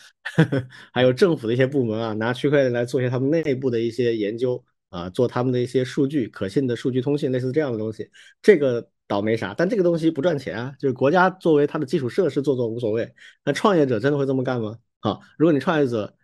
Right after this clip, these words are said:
你必须跟一个币，数字货币捆绑的话，数字货币跟法币之间的关系到底怎么处理？中国是很明确的讲了，它不能够跟法币有任何关联，而且，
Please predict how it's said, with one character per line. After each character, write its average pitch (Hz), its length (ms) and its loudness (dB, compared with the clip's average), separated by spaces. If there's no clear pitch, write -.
你 113 340 -2
必 160 100 10
须 165 240 2
跟 151 260 4
一 127 80 -2
个 123 240 2
币， 160 360 0
数 160 200 0
字 139 80 0
货 143 180 2
币 151 140 2
捆 113 200 -6
绑 101 140 -6
的 98 80 -16
话， 107 100 -8
数 143 140 -2
字 151 60 2
货 151 60 4
币 151 60 0
跟 147 140 0
法 98 240 -8
币 151 140 2
之 139 80 2
间 147 100 2
的 139 80 0
关 147 180 0
系 151 140 -4
到 123 140 -4
底 117 160 -2
怎 92 100 -12
么 113 100 -6
处 - 200 -8
理？ 123 160 -4
中 220 180 6
国 135 120 4
是 127 120 -6
很 120 120 -6
明 92 160 -4
确 - 140 0
的 123 100 0
讲 107 240 -10
了， - 140 -20
它 120 100 -6
不 127 160 2
能 123 120 2
够 117 80 -2
跟 120 120 -2
法 90 200 -8
币 113 80 -2
有 95 100 -2
任 113 160 -4
何 101 100 -8
关 113 220 -4
联， 101 140 -4
而 117 120 -4
且， 104 320 -2